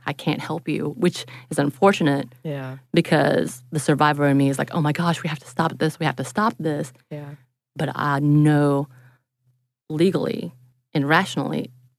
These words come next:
Speaker 1: I'm not a help.
Speaker 2: Yeah.
Speaker 1: Which is really frustrating in itself.
Speaker 2: Yeah, yeah, for sure.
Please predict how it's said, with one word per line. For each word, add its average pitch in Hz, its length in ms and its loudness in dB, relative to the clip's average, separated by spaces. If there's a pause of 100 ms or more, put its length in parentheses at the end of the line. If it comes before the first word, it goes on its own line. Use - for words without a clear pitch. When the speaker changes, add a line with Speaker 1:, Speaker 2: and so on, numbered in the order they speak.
(100)
Speaker 1:
I'm 127 220 2
not 123 200 0
a - 40 -4
help. - 460 -14 (460)
Speaker 2:
Yeah. 143 260 -10
Speaker 1:
Which 233 160 2
is 170 160 2
really 147 260 2
frustrating 131 500 -4
in - 100 -8
itself. - 600 -6 (1000)
Speaker 2:
Yeah, 147 460 2 (260)
yeah, 131 360 0
for 139 240 -4
sure. 135 540 -6